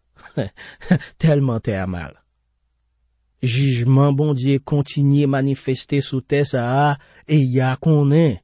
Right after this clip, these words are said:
se mwen menm ki Seyè. Yon fwa ankò, Bondye enonse yon nan rezon ki fè l ap jije yo, se pou yo ka konnen, se li menm ki li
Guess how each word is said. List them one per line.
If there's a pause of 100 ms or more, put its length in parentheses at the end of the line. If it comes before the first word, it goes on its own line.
(600)
se
mwen
menm (880)
ki
Seyè. (1120)
Yon
fwa
ankò,
Bondye (320)
enonse (260)
yon
nan
rezon
ki
fè
l
ap
jije
yo, (500)
se
pou
yo
ka
konnen, (420)
se
li
menm
ki
li